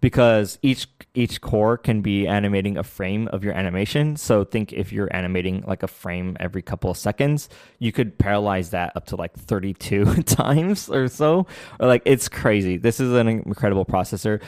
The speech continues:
The price is decent, but again, if you, it's not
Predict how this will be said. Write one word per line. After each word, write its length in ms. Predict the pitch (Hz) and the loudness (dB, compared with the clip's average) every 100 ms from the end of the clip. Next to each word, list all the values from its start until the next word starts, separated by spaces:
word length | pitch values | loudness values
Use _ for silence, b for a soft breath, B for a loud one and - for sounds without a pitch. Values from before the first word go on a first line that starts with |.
| B | B
The 80 | 131 | -4
price 320 | - 151 202 | 2 4 4
is 240 | - 151 117 | 2 2 2
decent, 500 | 143 143 202 170 127 | 0 2 2 2 4
but 120 | 120 | 4
again, 300 | 110 110 104 | 4 2 0
if 220 | 104 - | -2 -6
you, 80 | 107 | -6
it's 260 | 117 - - | -4 -4 -2
not 400 | 123 120 117 _ | 2 2 0 _